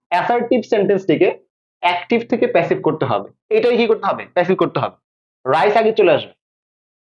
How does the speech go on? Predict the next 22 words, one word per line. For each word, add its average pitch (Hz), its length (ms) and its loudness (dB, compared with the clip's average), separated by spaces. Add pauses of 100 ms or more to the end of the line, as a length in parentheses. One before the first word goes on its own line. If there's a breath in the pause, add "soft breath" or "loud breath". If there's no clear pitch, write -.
(760)
তারপরে 175 280 0
কি? - 240 -2
হ্যাজ 147 340 0 (1080)
eaten 226 360 0 (340)
by 135 240 2
you। 113 100 0 (340)
রাইস 165 340 -2 (140)
হ্যাজ 196 260 -2
যেহেতু, 175 320 2 (120)
আহ, - 260 4
পারফেক্ট 208 280 0
আছে, 220 140 0
বিন 202 220 2
হবে 175 140 -2
একটা, 233 200 -4 (460)
"Rice 156 280 0
has 175 160 4
been 180 360 2
eaten 220 220 -6 (640)
by 120 200 -2
you"। - 80 -12 (180)
আচ্ছা, - 260 -16